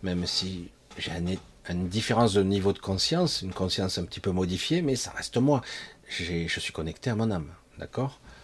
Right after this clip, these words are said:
Donc, moi, je me souviens très bien qu'à l'époque, donc, euh, je vivais ces expériences, j'allais, euh, partout, euh,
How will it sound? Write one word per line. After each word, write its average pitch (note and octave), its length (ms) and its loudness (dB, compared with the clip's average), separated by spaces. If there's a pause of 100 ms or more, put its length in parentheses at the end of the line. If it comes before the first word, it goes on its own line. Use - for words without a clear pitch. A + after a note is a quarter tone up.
(800)
Donc, G2 420 6
moi, G#2+ 220 6
je - 160 -2
me D2+ 80 -8
souviens G#2+ 400 2
très - 220 -6
bien C#3 240 2
qu'à - 160 -6
l'époque, - 440 -2
donc, A#2 360 -4
euh, - 180 -6 (400)
je F2 160 -4
vivais F2 320 2
ces D2 180 -4
expériences, F#2+ 680 0
j'allais, F#2 360 0 (460)
euh, - 80 -8 (340)
partout, C3+ 560 2
euh, F2 300 2